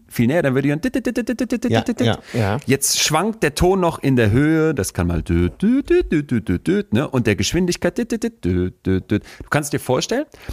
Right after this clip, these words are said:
Speaker 1: und diese Frau lernt im Prinzip mit ihren Ohren zu sehen, in Anführungsstrichen.
Speaker 2: Ja.
Speaker 1: Und das Krasse ist, da gibt's mittlerweile wirklich eine ganze Reihe von Versuchen, wo du zeigen kannst, dein Hirn baut sich dann um.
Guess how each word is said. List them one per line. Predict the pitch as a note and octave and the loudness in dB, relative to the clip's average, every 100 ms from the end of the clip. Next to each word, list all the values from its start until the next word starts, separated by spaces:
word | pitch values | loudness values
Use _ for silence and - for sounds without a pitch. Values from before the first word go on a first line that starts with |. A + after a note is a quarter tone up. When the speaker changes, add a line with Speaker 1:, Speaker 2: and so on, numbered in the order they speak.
| - _ | -16 _
Speaker 1:
und | C3+ B2+ | -2 0
diese | A3 B3+ | -2 -2
Frau | - F#3+ F3+ | -2 0 2
lernt | C#3 C#3+ G#3 - | 4 2 0 -2
im | G3 | -2
Prinzip | F#3+ D3+ - E3+ - - - _ _ | -2 -2 -2 -2 -4 -12 -18 _ _
mit | - C3+ - | -2 -2 -2
ihren | C#3 C3+ C3+ - | -2 -2 -2 0
Ohren | C#3+ F3+ F#3 F#3+ F#3+ _ - | 2 2 0 -2 -2 _ -6
zu | - D#3 E3 - _ - | -2 0 0 -4 _ -14
sehen, | - F#2 C#3+ F#3+ C3+ E2+ - | -4 2 4 4 2 0 -2
in | A2+ | -2
Anführungsstrichen. | A2 G#2+ G#2 F2+ - F2+ - D#2+ | -2 -2 -2 -2 -4 -6 -4 2
Speaker 2:
Ja. | G#2 F#2+ _ - - - | 2 2 _ -20 -12 -4
Speaker 1:
Und | - C#3 | -2 0
das | - - | 0 -2
Krasse | - F#3 G#3 - | 0 2 0 0
ist, | C3+ B2+ | -2 -2
da | |
gibt's | B2+ C#3+ | -2 -2
mittlerweile | F3 C#3+ C#3 C#3 A2+ | -2 -2 -2 -2 -2
wirklich | C#3 - C#3+ | -4 -4 -2
eine | B2 | -2
ganze | A2+ C3+ B2 | 0 -2 0
Reihe | B2 B2+ | 0 0
von | B2+ | -2
Versuchen, | A#2+ A2+ D#3+ E3+ | -2 0 0 0
wo | B2+ | 0
du | A#2 | -2
zeigen | - D3+ D#3+ | -2 -2 -2
kannst, | - A#2+ C3+ - | -2 -4 -4 -2
dein | A#2 | 0
Hirn | A2+ - C3+ D3+ F3 F#3+ - - - | -2 0 2 2 0 -4 -8 -18 -10
baut | F2 A2+ B2+ F3+ F#3 - | -4 0 0 0 -4 -6
sich | G2 C3 D3 - | -2 0 -2 -4
dann | C3+ C#3+ | -2 -2
um. | - F#3+ C#3+ F2 | -2 -2 0 -2